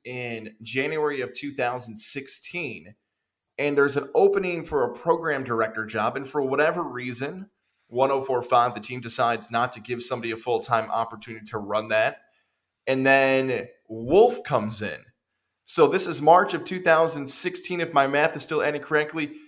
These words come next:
And we're all in a weird spot because you, me, Brady, anybody else in the building wanted that opportunity. Was the sense in which Armin left a spark in your career where you thought, Okay,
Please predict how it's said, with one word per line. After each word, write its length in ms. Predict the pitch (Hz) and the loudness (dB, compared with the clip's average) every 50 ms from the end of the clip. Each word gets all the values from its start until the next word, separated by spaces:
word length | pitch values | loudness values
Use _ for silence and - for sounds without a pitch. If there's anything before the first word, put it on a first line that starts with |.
| _ _ _ _ - | _ _ _ _ 0
And 140 | 160 170 170 | 2 2 4
we're 100 | 170 185 | 6 8
all 160 | 208 233 247 | 8 8 8
in 60 | 233 | 6
a 60 | 214 180 | 6 4
weird 300 | 165 180 185 180 170 - | 2 0 0 -2 -2 -2
spot 380 | - - 156 180 220 208 208 | -4 0 2 4 4 4 2
because 480 | 175 160 - 165 151 147 139 135 - - - _ _ _ _ _ _ _ _ _ _ - 131 | 0 -2 2 4 4 4 4 0 -8 -12 -16 _ _ _ _ _ _ _ _ _ _ -14 -12
you, 500 | 147 151 147 185 214 220 226 226 226 214 | -10 -6 -4 -2 0 0 0 -2 -2 -2
me, 320 | 196 190 208 220 226 226 | 0 0 2 2 0 -2
Brady, 640 | 202 - 143 147 170 202 208 208 220 220 214 185 - | -4 -4 -2 0 2 2 2 0 -2 -6 -8 -6 -4
anybody 300 | - 190 208 196 202 202 | -4 -2 -2 0 0 0
else 140 | 196 196 196 | 0 0 -2
in 60 | 180 | -4
the 60 | 165 | -2
building 260 | 190 214 214 190 151 | -2 -2 0 0 -2
wanted 280 | 131 139 165 202 208 196 | 2 2 2 2 4 2
that 120 | 180 151 | 2 4
opportunity. 880 | 151 151 151 151 143 - - 190 208 208 202 165 147 139 127 101 - _ _ _ _ _ _ _ _ | 4 4 2 0 -4 -8 -8 -6 -6 -6 -4 -4 -6 -6 -6 -10 -14 _ _ _ _ _ _ _ _
Was 320 | - 151 185 180 185 - - | -4 -2 -2 -2 -2 -2 -2
the 100 | 170 170 | -2 -2
sense 340 | 170 - 196 214 233 226 - | 0 2 2 2 2 0 -4
in 140 | 180 180 | -6 -4
which 160 | 175 175 - - - - | -4 -4 -4 -2 0 2
Armin 300 | 151 175 190 190 180 165 | 4 4 4 2 -2 -2
left 420 | 147 143 147 165 180 - - - - _ _ _ _ _ _ _ _ _ _ _ - | 2 4 4 4 2 0 -4 -16 -20 _ _ _ _ _ _ _ _ _ _ _ 0
a 300 | 156 147 139 135 131 120 | 0 0 0 0 -4 -2
spark 480 | - - - - 156 151 151 151 - | -4 -4 -2 0 2 2 2 0 -2
in 80 | 170 156 | -6 -4
your 160 | 147 143 151 | -2 -2 -4
career 300 | 151 151 156 143 143 151 | -4 -2 0 0 2 2
where 100 | 143 135 | 0 -2
you 80 | 131 127 | -4 -6
thought, 240 | 127 131 123 117 120 | -2 -2 -2 0 -2
Okay, 420 | 131 131 - 127 110 101 92 - | -2 -2 0 0 0 0 -2 -4